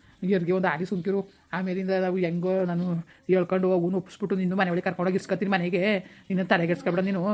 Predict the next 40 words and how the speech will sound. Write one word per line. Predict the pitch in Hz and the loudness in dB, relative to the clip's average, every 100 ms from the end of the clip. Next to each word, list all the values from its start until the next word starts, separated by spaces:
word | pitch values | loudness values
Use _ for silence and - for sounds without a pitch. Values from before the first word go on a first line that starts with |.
| 170 - - - | -2 -6 -18 -2
ಅವ್ನು | 185 180 190 | 0 2 2
ನಾನು | 185 | 2
ಹೇಳ್ತೀನಿ, | 180 180 190 185 202 | 2 0 -2 0 0
ಅವ | 175 185 185 | 0 0 0
ಇರ್ಲಿ | 185 180 | 0 0
ಕಣವ | 180 180 185 | -2 -2 0
ಅವಳುವೆ | 170 175 | 0 0
ಅಂತ. | 175 165 185 165 - - - | 0 0 0 0 -6 -16 -6
ಇದೊಂಚೂರು | 180 175 185 | -4 -2 0
ಇರ್ಗೆ | 180 175 | 2 2
ಆಗಂಟ | 185 175 180 | 0 0 0
ಸುಮ್ನೆ | 214 185 | 0 0
ಇದ್ಬಿಡು. | 170 185 | 0 -2
ಹ್ಞೂ, | 190 - - 196 | -4 -10 -6 -2
ನೀನೇನು | 202 185 185 170 | 0 0 -2 0
ಇದು | 175 | -2
ಮಾಡ್ಕೊಬೇಡ. | 185 175 190 - - - | 0 0 0 -4 -12 -4
ಅವ | 180 180 | 0 2
ಏನೋ | 196 196 | 4 4
ಅವ್ನು | 190 202 208 | 2 2 4
ಹೆಂಗಾರು | 208 | 4
ಒಪ್ಪಿಸ್ಬೋದು, | 214 214 - 208 233 | 4 0 -2 2 2
ನೀನು | 220 214 | 2 0
ಕರ್ಕೊಂಡೋಗಕ್ಕೆ | 185 185 190 | 0 0 0
ಮನೆಗೆ. | 214 190 220 220 208 - - 165 | 0 0 2 2 0 -4 -12 0
ಅವಳು | 175 202 | 2 2
ನಮ್ಮ | 202 | 2
ಚಾಮತೆ | 180 180 208 | 2 2 2
ಒಪ್ಪಕ್ಕಿಲ್ಲ, | 220 208 220 233 226 226 - - | 2 2 2 2 2 -4 -16 -4
ಅವಳು | 180 185 202 | 0 0 2
ನಿನ್ನ | 196 185 185 | 0 -2 -2
ಕಂಡ್ರೆ | 165 | 0
ಆಗಕ್ಕಿಲ್ಲ. | 180 180 196 202 262 - 185 | -2 -2 -2 -2 -4 -10 -6
ಅದಕ್ಕೆ | 170 - 185 | -6 -2 -2
ಹೊಸಿ | 190 196 | 0 -2
ಸುಮ್ನಿರು, | 220 190 190 | -2 0 0
ಹೊಸಿ | 185 180 | 0 -2
ದಿವಸ | 185 | -2
ಬೇಜಾರು | 196 180 170 | 0 0 0
ಮಾಡ್ಕೊಬೇಡ. | 170 180 196 | -2 -2 0